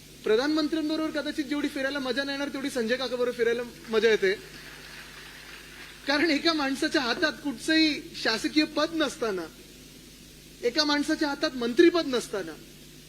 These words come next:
जी काही वट संजय काकांनी दिल्लीत बनवलेली आहे ना, ती बघण्यासारखी असते. तुम्ही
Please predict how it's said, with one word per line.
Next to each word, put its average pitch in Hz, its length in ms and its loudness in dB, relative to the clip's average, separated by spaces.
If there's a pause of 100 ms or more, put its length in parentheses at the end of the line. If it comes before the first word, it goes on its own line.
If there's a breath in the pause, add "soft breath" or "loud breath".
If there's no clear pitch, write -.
(500)
जी 277 100 4
काही 320 180 4
वट 277 220 0
संजय 294 320 0
काकांनी 294 300 2
दिल्लीत 269 320 4
बनवलेली 285 520 2
आहे 262 100 2
ना, 269 120 2
ती 311 120 2
बघण्यासारखी 240 600 2
असते. 190 220 4
तुम्ही 262 220 0